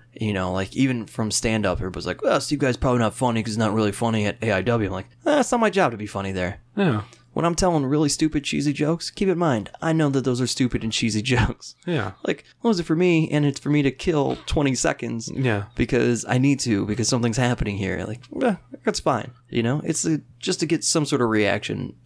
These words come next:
Speaker 1: out of you, not necessarily to make you, like, you know, bust open stitches from laughing.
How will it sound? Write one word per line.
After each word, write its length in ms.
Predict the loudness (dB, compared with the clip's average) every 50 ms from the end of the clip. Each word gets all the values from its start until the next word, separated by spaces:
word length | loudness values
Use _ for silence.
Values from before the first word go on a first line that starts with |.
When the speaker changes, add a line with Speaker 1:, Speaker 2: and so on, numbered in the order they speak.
| -4
Speaker 1:
out 180 | -2 -2 -2 -2
of 60 | -2
you, 160 | -4 -6 -6 -6
not 240 | -4 -2 -2 0 0
necessarily 360 | 0 0 0 0 0 0 0
to 60 | 0 0
make 200 | 0 0 0 0
you, 120 | 0 0 0
like, 360 | 0 0 0 -2 -4 -10 -16 -20 _ -12
you 100 | -12 -12
know, 80 | -12 -14 -18 _ -2
bust 260 | 0 0 0 0 -2
open 200 | -2 -2 -2 -4
stitches 380 | -4 -2 -2 -2 -2 -2 -4 -4
from 140 | -4 -4 -2
laughing. 420 | -2 -2 -2 -2 -6 -8 -12 -12